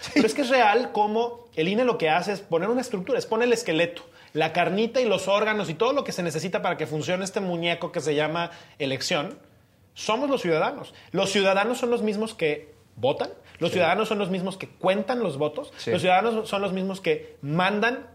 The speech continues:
Speaker 1: cuántos votos fueron, se ponen de acuerdo. Hay observadores de diferentes partidos políticos,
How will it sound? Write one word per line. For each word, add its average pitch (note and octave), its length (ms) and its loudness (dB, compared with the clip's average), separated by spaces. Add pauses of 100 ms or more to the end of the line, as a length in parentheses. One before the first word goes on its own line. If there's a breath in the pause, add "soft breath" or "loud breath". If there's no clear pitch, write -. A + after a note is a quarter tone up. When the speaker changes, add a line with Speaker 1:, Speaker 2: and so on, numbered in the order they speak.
(120)
Speaker 1:
cuántos F3 480 0
votos F3+ 280 -2
fueron, D#3 340 0 (200 loud breath)
se - 180 0
ponen F3 300 -2
de G3 80 -2
acuerdo. D3+ 360 0
Hay F3 120 4
observadores E3 560 2
de D#3+ 80 4
diferentes D3 560 -2
partidos C#3+ 480 -4
políticos, C3+ 580 -8